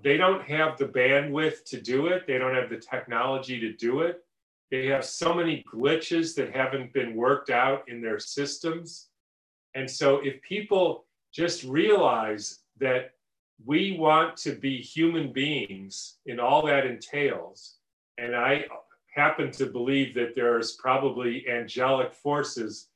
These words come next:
working with us in this, um, they have nothing to say because they can't accomplish this unless we, uh, are accomplices in this project.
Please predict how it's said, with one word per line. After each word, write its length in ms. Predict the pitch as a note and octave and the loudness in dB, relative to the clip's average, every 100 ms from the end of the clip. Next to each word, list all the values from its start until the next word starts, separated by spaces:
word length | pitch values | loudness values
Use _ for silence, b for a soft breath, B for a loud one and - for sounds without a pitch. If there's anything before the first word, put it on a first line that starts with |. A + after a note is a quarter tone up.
| _ _ - | _ _ -2
working 540 | C3 D#3+ - C3+ A2+ | 0 0 0 -4 -2
with 200 | A2+ G#2+ | -6 -2
us 320 | A2+ A2 - | -2 -2 -6
in 240 | - A#2+ A#2 | -12 -10 -4
this, 600 | C#3 G#2 F#2+ - - _ _ _ _ _ A#2 | -2 -2 -4 -12 -16 _ _ _ _ _ -6
um, 240 | A2+ A2+ _ _ _ _ _ _ _ _ _ | -6 -8 _ _ _ _ _ _ _ _ _
they 280 | C#3 F3+ F#3 | 4 6 6
have 200 | E3 D3 | 4 4
nothing 340 | D#3 D#3 D3+ C3+ | 4 2 0 -2
to 100 | - | -4
say 460 | - D3+ A#2 - _ | 0 2 0 -4 _
because 460 | A2+ - - - - | -12 -4 -2 -2 -10
they 260 | - E3 E3+ | 0 0 0
can't 380 | F3 E3+ E3+ C3 | 0 0 0 -4
accomplish 680 | - D#3+ E3 - C#3 A#2+ - | -8 0 0 2 -2 -4 -2
this 380 | B2 A#2 - - | -2 -2 -6 -10
unless 480 | A#2+ A#2 B2+ B2+ A#2 | -6 -2 -2 -2 -6
we, 460 | A#2 A#2+ A#2 A2 _ _ _ _ A2+ | -4 -4 -6 -10 _ _ _ _ -10
uh, 220 | A2 - | -8 -6
are 320 | A2+ A2+ - A#2+ | -2 0 0 -4
accomplices 1120 | - - C3+ D3 - A#2+ A#2 - A2 G#2 - A#2+ | -12 -4 0 2 0 -6 -6 -6 -6 -8 -12 -10
in 160 | A2 | -8
this 220 | A2 G#2 | -8 -8
project. 600 | - - A#2 - - - | -12 -4 -2 -2 -8 -16